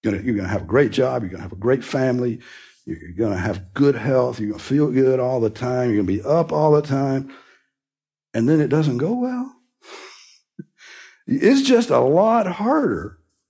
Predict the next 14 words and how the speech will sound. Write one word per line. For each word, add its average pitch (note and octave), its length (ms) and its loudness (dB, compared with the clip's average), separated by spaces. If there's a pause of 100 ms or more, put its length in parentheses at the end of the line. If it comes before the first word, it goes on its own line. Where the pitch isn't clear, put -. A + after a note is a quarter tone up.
(840)
if B2 180 -2
your C#3 100 2
theology's C#4+ 600 0
off. - 500 -14 (1600)
And B2 80 -2
there E3 80 6
was E3 120 2
some C#3 180 2
of A2 60 2
that D#2+ 260 -4
going F2 180 -6
on E2 160 -10
in D#2+ 80 -8
Corinth. - 640 -8